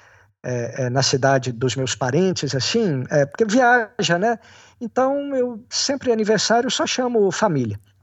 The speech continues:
Então, vieram meus pais e minhas irmãs aqui com o sobrinho e tal, e só,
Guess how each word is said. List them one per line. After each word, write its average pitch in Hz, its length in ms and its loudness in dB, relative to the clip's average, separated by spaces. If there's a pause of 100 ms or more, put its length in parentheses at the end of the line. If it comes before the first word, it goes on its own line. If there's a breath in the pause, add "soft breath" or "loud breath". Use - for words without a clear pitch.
(240 soft breath)
Então, 269 140 -2
vieram 190 680 2
meus 170 220 2
pais 208 440 2
e 220 40 -4
minhas 165 240 0
irmãs 175 520 -2
aqui 214 220 -4
com 170 120 -6
o 156 40 0
sobrinho 175 520 0
e - 20 -4
tal, 240 220 -2
e 311 40 2
só, 156 300 2